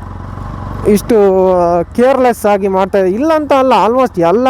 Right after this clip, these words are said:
ಕಡೆನೂ ಇದೇ ಹಣೆ ಬರ ಆಯ್ತಾ? ರೋಡ್ ಇಲ್ಲ, ರೋಡ್ ಇಲ್ಲ, ಇರೋ ರೋಡ್ ಪೂರ ಹಾಳಾಗಿದೆ, ಅದನ್ನ ಸರಿ ಅಂತೂ ಮಾಡ್ತಾನೆ. ನಾನು ನೋಡಿದಾಗ ಈ, ಈ ಟೈಮಲ್ಲಿ ಒಂದು ರೋಡ್ ನೆಟ್ಟಾಗಿ ಆಗಿರೋದು ನೋಡಿಲ್ಲ ನಾನು. ಈ ಥರ ವರ್ಸ್ಟ್ ಮೇಂಟೆನೆನ್ಸ್ ನಾನು ಏನು ಹೇಳೋಣ? ಹಾಂ?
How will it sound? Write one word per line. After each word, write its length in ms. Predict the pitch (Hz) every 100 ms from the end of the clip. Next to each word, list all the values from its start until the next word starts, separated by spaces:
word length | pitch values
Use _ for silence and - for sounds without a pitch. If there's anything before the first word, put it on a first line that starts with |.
| 254
ಕಡೆನೂ 360 | 247 226 233
ಇದೇ 200 | 208 175
ಹಣೆ 300 | 208 208 202
ಬರ 180 | 185 180
ಆಯ್ತಾ? 240 | 160 151 151
ರೋಡ್ 360 | 165 202 208
ಇಲ್ಲ, 220 | 196 190
ರೋಡ್ 280 | 196 180 185
ಇಲ್ಲ, 120 | 180 175
ಇರೋ 220 | 233 240
ರೋಡ್ 280 | 208 214 196
ಪೂರ 200 | 196 196
ಹಾಳಾಗಿದೆ, 540 | 180 185 196 170 190
ಅದನ್ನ 200 | 180 180
ಸರಿ 280 | 175 170 190
ಅಂತೂ 200 | 170 185
ಮಾಡ್ತಾನೆ. 440 | 160 160 175 165 - - - - 185
ನಾನು 340 | 202 294 285
ನೋಡಿದಾಗ 500 | 254 277 285 254 262
ಈ, 280 | 269 247 277 269 254 262
ಈ 40 | 233 214
ಟೈಮಲ್ಲಿ 420 | 233 269 262 226
ಒಂದು 140 | 208
ರೋಡ್ 260 | 190 233 254
ನೆಟ್ಟಾಗಿ 320 | 226 208 214
ಆಗಿರೋದು 360 | 185 196 190 185
ನೋಡಿಲ್ಲ 340 | 185 175 156
ನಾನು. 240 | 147 139 156 - - - - -
ಈ 160 | 262 311
ಥರ 260 | - 262 240
ವರ್ಸ್ಟ್ 600 | 226 208 240 - - - 247 226 208 202
ಮೇಂಟೆನೆನ್ಸ್ 680 | 196 214 226 233 214 202 -
ನಾನು 220 | 196 180 170 156 - - - - 180
ಏನು 260 | 240 294 220
ಹೇಳೋಣ? 200 | 214 170
ಹಾಂ? 1040 | 156 160 - - - - - - 185 220